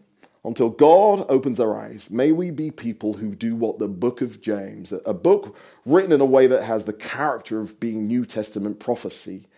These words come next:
encourages us to do. In chapter four, verse seventeen, "Because we do not know what tomorrow is,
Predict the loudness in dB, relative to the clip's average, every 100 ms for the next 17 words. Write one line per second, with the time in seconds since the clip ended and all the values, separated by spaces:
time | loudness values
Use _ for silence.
0 | _ _ -12 -10 -4 -2 -2 -6 -10 -12
1 | -12 -8 -8 -8 -14 _ _ _ _ _
2 | -8 -2 -2 -2 -10 -6 -6 -6 -12 -8
3 | -6 -6 -4 -6 -6 -10 -16 -18 -20 _
4 | _ _ _ _ -8 0 2 2 -2 0
5 | 2 2 2 0 -2 -2 -2 -2 -2 -6
6 | -6 -4 -4 -4 -8 -10 -16 -20 -20